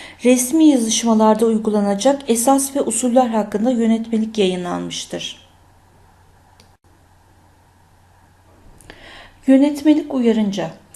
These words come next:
yazı kağıdının sayfa düzeni üst, alt,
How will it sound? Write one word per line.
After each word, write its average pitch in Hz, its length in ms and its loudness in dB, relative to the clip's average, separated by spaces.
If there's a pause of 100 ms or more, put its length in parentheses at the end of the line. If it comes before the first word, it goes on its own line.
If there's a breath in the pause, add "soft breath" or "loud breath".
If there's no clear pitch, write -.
(400 loud breath)
yazı 277 280 2
kağıdının 240 580 0
sayfa 262 500 -2
düzeni 233 400 0
üst, 240 440 -8 (400)
alt, 247 380 0